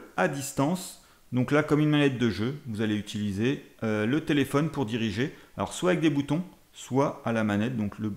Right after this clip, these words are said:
le bouton central va vous permettre de diriger le robot. On retrouve ensuite, si vous avez perdu le manuel, euh, qui était inclus dans la boîte, vous retrouvez le manuel utilisateur.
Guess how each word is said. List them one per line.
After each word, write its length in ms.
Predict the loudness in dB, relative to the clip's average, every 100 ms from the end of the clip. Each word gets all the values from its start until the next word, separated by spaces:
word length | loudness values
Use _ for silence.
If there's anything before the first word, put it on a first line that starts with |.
| -4
le 140 | -2
bouton 320 | -2 -4 -4
central 380 | -4 -4 -4 -4
va 80 | -2
vous 80 | -2
permettre 340 | 0 0 0
de 80 | -2
diriger 480 | -2 -2 -2 -2 0
le 60 |
robot. 360 | 0 -2 -2 -8 -18 _ _ _ _ _ _ -20 _ _ -2
On 100 | -2
retrouve 240 | 0 2
ensuite, 340 | 2 2 -2 0
si 100 | 0
vous 80 | 4
avez 100 | 4
perdu 380 | 4 4 4
le 100 | 4
manuel, 720 | 4 4 4 4 6 6 6 2 -4
euh, 240 | 0 0
qui 160 | 0 0
était 260 | 0 -2 -2
inclus 560 | 0 0 -2 -6 -4 -4 0
dans 160 | 2
la 100 | 4
boîte, 380 | 4 2 2 0
vous 60 | -12
retrouvez 260 | -8 -2
le 60 | 0
manuel 340 | 2 2 2
utilisateur. 640 | 2 0 0 0 2 0